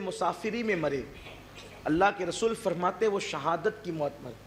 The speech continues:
जो हादसे की मौत मरे वो शहादत,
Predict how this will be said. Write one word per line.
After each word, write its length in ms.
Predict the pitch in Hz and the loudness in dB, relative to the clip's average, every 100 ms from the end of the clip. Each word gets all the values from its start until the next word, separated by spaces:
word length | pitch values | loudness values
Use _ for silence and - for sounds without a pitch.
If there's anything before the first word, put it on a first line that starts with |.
| - - - - 123 | -20 -16 -14 0 6
जो 100 | 202 | 6
हादसे 680 | - 156 180 214 214 294 | 6 4 4 4 2 2
की 160 | 294 269 | 4 4
मौत 280 | 233 220 220 | 6 4 2
मरे 180 | 175 175 | 0 2
वो 100 | 175 | 2
शहादत, 600 | - 156 180 170 214 - | 0 2 2 4 0 -2